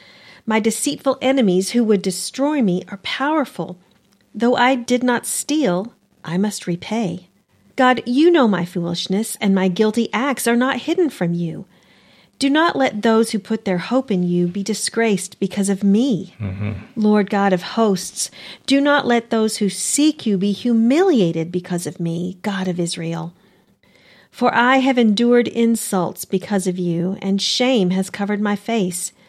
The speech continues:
Speaker 1: I've become a stranger to my brothers and a foreigner to my mother's sons, because zeal for your house has consumed me, and the insults of those who insult you have fallen on me.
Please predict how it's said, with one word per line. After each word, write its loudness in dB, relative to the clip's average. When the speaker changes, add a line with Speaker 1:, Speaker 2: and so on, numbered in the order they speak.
Speaker 1:
I've 2
become 0
a 4
stranger 0
to -2
my 2
brothers 0
and 2
a 2
foreigner 2
to -2
my 2
mother's 2
sons, 0
because 2
zeal 4
for -2
your 2
house -2
has -4
consumed 0
me, -6
and 2
the -2
insults 0
of -2
those 2
who -2
insult -2
you 0
have -8
fallen 0
on 0
me. 0